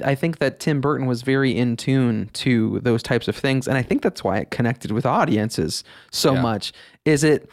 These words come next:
Speaker 1: I think it made people feel like, "Oh, well, it doesn't take that much,"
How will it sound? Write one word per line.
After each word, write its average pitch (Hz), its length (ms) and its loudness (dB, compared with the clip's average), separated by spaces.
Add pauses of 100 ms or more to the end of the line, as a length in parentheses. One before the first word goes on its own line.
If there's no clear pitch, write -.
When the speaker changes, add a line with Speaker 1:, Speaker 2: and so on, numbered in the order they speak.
(560)
Speaker 1:
I 147 100 2
think 180 160 2
it 156 60 4
made 151 340 2
people 156 320 2
feel 160 320 2
like, 135 260 2
"Oh, 170 220 4
well, 139 180 2
it 139 80 0
doesn't 156 240 2
take 147 220 -2 (180)
that 127 320 0
much," 139 480 0